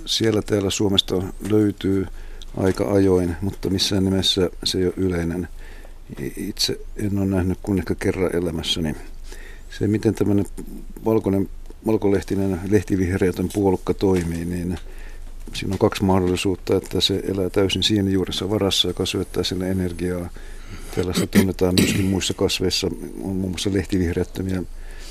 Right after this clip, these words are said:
kämmeköitä, jotka elää täysin sienijuuren varassa. Että ei tarvitse itse yhteyttää,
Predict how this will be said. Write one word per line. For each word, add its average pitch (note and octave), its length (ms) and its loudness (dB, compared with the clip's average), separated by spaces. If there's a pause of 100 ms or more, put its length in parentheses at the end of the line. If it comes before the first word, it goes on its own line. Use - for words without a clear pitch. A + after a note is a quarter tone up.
(220)
kämmeköitä, F2+ 760 4
jotka F2 280 -4
elää F2+ 360 0 (100)
täysin E2+ 280 -2
sienijuuren E2+ 500 -2
varassa. D#2+ 400 -4 (220)
Että - 200 -8 (480)
ei F2 100 0
tarvitse F#2+ 360 -2
itse - 160 -2
yhteyttää, E2+ 680 -2